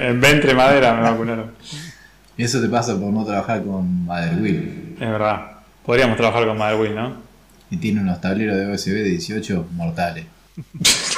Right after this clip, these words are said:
Speaker 1: Eh, ideal para hacer unos buenos graneros.
Speaker 2: Exacto.
Speaker 1: Bueno, eh, quedan diez minutos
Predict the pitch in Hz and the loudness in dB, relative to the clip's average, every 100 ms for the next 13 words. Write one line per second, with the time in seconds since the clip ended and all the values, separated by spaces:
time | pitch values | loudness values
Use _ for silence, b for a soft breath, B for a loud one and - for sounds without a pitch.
0 | - 622 - - - 262 - - - - | -4 -4 -6 -10 -14 -10 -10 -8 -12 -12
1 | - - - B B B B B B B | -20 -20 -14 B B B B B B B
2 | B _ _ _ - 117 - 120 117 123 | B _ _ _ -2 -2 2 2 6 6
3 | 135 139 120 110 - 117 113 107 117 117 | 6 4 2 2 0 -2 0 0 0 0
4 | 110 107 107 101 90 - - _ _ _ | 0 0 -2 -4 -8 -14 -20 _ _ _
5 | - 92 - 82 80 B B B B B | -10 -8 -6 -6 -6 B B B B B
6 | - 156 135 110 117 117 135 131 127 123 | 0 4 4 4 0 0 2 4 4 2
7 | 120 123 120 120 113 - - - _ _ | 0 -2 -4 -4 -4 -6 -12 -20 _ _
8 | _ - 190 220 170 139 - - - _ | _ -2 4 4 4 0 -6 -14 -20 _
9 | 143 139 190 202 160 180 180 139 - - | -6 0 2 4 2 0 2 0 -2 -10
10 | - | -16